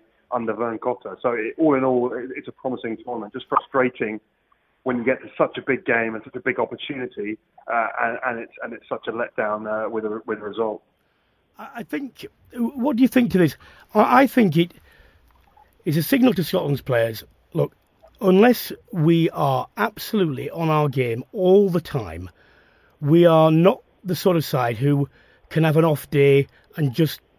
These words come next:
Speaker 2: go through and, and, and find a way to win. We really do have to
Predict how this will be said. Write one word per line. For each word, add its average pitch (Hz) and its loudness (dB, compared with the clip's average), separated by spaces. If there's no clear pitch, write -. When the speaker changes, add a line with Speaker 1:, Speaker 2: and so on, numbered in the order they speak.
Speaker 2:
go 160 4
through 156 2
and, 147 2
and, 156 -2
and 156 -2
find 160 0
a 147 2
way 143 4
to 143 -4
win. 117 -4
We 196 4
really 190 4
do 151 2
have 139 -6
to 127 -4